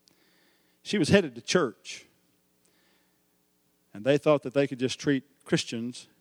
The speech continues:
anybody who believed in God, any way they chose. They said, "Where are you going, little girl?" She said, "Jesus, help me. Lord, help me. I cannot lie to them."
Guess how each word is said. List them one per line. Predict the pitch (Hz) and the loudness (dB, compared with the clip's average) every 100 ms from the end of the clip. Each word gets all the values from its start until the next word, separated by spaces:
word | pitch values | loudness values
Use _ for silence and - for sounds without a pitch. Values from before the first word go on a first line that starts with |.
| _ | _
anybody | 135 156 131 117 | -2 0 0 -2
who | 113 | -4
believed | 113 117 113 | -6 -6 -6
in | 110 | -8
God, | 113 120 131 - | -4 -2 -4 -6
any | 139 131 | -6 -4
way | 120 | -4
they | 117 120 | -2 -4
chose. | - 156 104 - - _ _ _ _ _ _ _ _ _ _ _ _ _ _ _ _ _ _ _ _ _ _ _ _ | -6 -10 -12 -20 -20 _ _ _ _ _ _ _ _ _ _ _ _ _ _ _ _ _ _ _ _ _ _ _ _
They | 123 | -12
said, | - 127 | -6 -2
"Where | |
are | 131 | -2
you | |
going, | 113 135 120 | -2 -4 -4
little | 98 | -8
girl?" | 101 107 117 _ _ _ _ _ _ _ _ _ _ _ _ _ _ _ _ _ _ _ _ | -12 -14 -14 _ _ _ _ _ _ _ _ _ _ _ _ _ _ _ _ _ _ _ _
She | - | -14
said, | 120 120 101 | -12 -12 -10
"Jesus, | 120 110 113 117 | -12 -10 -12 -14
help | 107 _ | -16 _
me. | 104 - - _ _ _ _ _ | -20 -20 -20 _ _ _ _ _
Lord, | 113 110 110 | -10 -6 -6
help | 104 - | -8 -14
me. | 98 95 _ _ _ _ _ _ _ _ | -16 -20 _ _ _ _ _ _ _ _
I | 113 | -16
cannot | - 110 113 131 | -12 -12 -12 -14
lie | 117 | -16
to | 98 | -16
them." | 95 95 | -18 -20